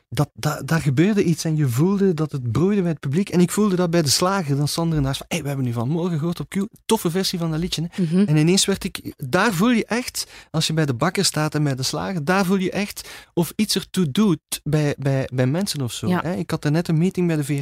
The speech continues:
Speaker 1: R T ook van, ehm, waarbij op een bepaald moment gevraagd werd, "Ja, maar wat is een hit,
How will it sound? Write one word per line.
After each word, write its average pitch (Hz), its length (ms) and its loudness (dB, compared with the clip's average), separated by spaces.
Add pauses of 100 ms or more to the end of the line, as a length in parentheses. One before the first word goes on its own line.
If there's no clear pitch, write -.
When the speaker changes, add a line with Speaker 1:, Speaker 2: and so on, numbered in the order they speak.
(100)
Speaker 1:
R 202 60 -2 (100)
T - 40 -4
ook 208 180 -2
van, 165 160 0 (460)
ehm, 147 340 2
waarbij 151 340 2
op 151 80 2
een 156 60 4
bepaald 165 260 2
moment 190 200 0
gevraagd 180 300 -4
werd, - 140 -10
"Ja, 180 80 -2
maar 190 160 -2
wat 196 200 -2
is 170 120 0
een 143 140 2
hit, - 340 0